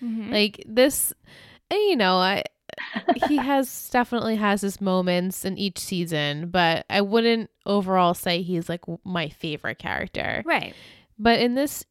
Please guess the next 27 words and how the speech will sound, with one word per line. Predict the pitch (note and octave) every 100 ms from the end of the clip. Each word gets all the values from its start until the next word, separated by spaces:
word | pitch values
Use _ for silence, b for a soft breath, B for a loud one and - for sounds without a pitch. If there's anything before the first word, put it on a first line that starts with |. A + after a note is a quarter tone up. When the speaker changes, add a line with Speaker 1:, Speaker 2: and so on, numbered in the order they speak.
| _
Speaker 2:
episode, | A3+ A#3+ A#3+ - F#3 F3+ F3 -
I | F#3+
really | F#3+ G3+ G#3+
just | G3+ F#3+
liked | G3+ G3
how | F#3+ F#3+ F#3
he | F#3 F3+
handled | F#3 F#3 F3+
himself, | F#3 F#3 F3 F#3 F3 E3+ F3 - - -
handled | F#3 F#3 F3+ F3
his | F3+ F3+ -
team, | - G3 F3+ F3+ F3 E3+ F3 - _ _ _ _ _ _
handled | - G3 G3 F#3+ F#3+ F3+ F3+ F3+
the | F3+ - _ _ _ _ G1+ _ _ _ _ _ _ _ F#3
sports, | - - F#3 F#3 - - - - - G#3+
what | G3
are | G3
they, | G#3 A3 A3 G3+
<laughs> | -
what | A3+
was | A3+
he | D4
called? | C4 B3+ B3 A#3
The, | G#3 F#3
uh, | F3 E3+ E3+ F3+ - _ _ _
Speaker 1:
The | G3+
board? | F3 E3+ G#3+